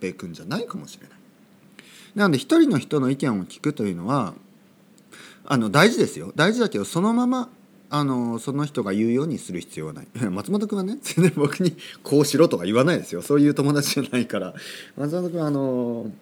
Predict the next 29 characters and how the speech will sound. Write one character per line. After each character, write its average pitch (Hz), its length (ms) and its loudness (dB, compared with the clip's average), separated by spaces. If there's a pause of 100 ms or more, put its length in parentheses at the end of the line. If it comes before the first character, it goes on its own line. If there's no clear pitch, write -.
(100)
本 127 100 -4
当 113 100 -2
に 113 140 0
い 117 40 2
い - 20 -4
人 - 180 -10
で - 80 -16
す - 80 -20
か - 80 -16
ら 101 100 -8
ね。 196 140 -4 (480)
え 113 540 0
ー、 - 20 -18
た 135 100 0
だ 90 120 0
例 110 200 4
と - 120 -10
し - 80 -16
て 104 60 -6
ね、 147 80 -4
使 - 240 -8
い 82 40 -4
ま 78 120 -6
し - 80 -12
た。 - 120 -18 (540)
僕 156 240 -2
は、 - 300 2
あ 120 40 0
の、 107 360 0